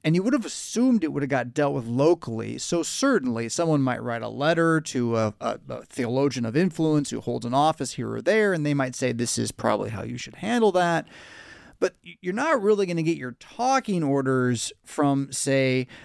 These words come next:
I don't know, uh, mainstream media's zeitgeist pushing you in a direction to become an authoritarian body on behalf of a state agenda that's psyoping everyone. <laughs> Like,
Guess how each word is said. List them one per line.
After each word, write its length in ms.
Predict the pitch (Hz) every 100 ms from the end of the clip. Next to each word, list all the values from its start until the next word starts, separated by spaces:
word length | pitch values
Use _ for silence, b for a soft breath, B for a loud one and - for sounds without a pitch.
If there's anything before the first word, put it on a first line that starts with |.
| B
I 140 | - 139
don't 120 | 127
know, 320 | 117 113 117
uh, 220 | 135 143 147
mainstream 760 | 151 185 233 220 - 190 160
media's 520 | 139 147 151 135 117 -
zeitgeist 800 | 123 139 151 151 135 131 - -
pushing 380 | - 214 226
you 160 | 208 175
in 100 | 147
a 60 | 131
direction 520 | 127 139 147 - 120
to 80 | 120
become 380 | 123 - 170
an 60 | 151
authoritarian 800 | 127 - 147 139 - 127 123 113
body 400 | 117 127 131 131
on 160 | 117 120
behalf 680 | 110 - 147 156 160 - -
of 200 | 131 120
a 80 | 113
state 400 | - 120 117 123
agenda 720 | 113 113 135 135 143 120 110
that's 220 | 113 -
psyoping 800 | - 143 139 135 110 107 113 113
everyone. 500 | 131 131 113 - - _
<laughs> 80 | - - - - B 427 415
Like, 240 | 226 226